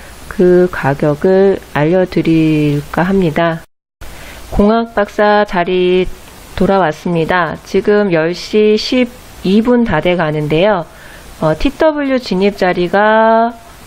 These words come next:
먼저 도달할 것 같습니다. 그러면 티더블유 기준으로 매수 진입을 할 거고요. 에이치에프씨피 기준상으로는 진입 자리가 일이팔삼 점 이였는데 그 가격 오지 않고 계속 가격이 하락했죠.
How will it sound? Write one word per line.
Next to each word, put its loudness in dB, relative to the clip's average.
먼저 2
도달할 -2
것 -2
같습니다. -2
그러면 0
티더블유 0
기준으로 0
매수 -4
진입을 -2
할 -2
거고요. 0
에이치에프씨피 2
기준상으로는 0
진입 0
자리가 0
일이팔삼 0
점 0
이였는데 0
그 0
가격 -2
오지 -2
않고 -4
계속 0
가격이 -2
하락했죠. -2